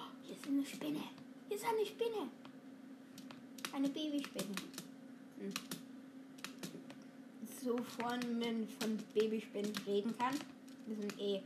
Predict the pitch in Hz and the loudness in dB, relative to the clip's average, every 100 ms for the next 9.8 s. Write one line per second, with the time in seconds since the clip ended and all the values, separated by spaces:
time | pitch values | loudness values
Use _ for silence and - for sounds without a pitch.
0 | - - 202 175 175 - - 185 175 185 | -4 -4 -2 0 -2 -8 -4 -2 -2 -4
1 | - - - - - - - - - - | -8 -12 -14 -14 -14 -14 -14 -14 -14 -12
2 | - - 202 202 - 220 208 254 277 - | -12 -4 2 2 2 -4 0 0 -2 -8
3 | - - - 202 196 196 277 359 - - | -12 -10 -4 -4 -2 0 0 -2 -6 -12
4 | - - - - - - - - - 214 | -14 -14 -14 -14 -12 -12 -12 -12 0 4
5 | 220 208 202 208 220 185 175 - - - | 4 4 4 6 6 4 2 -4 -8 -8
6 | - - - - - - - - - - | -8 -8 -10 -10 -10 -10 -12 -12 -12 -14
7 | - - - - 208 220 - 208 220 214 | -10 -10 -8 -6 -2 -2 -4 0 2 4
8 | 226 330 - - 285 - 269 262 247 254 | 4 4 2 -2 0 2 4 4 4 4
9 | 269 254 226 202 196 160 139 | 4 2 2 2 2 0 0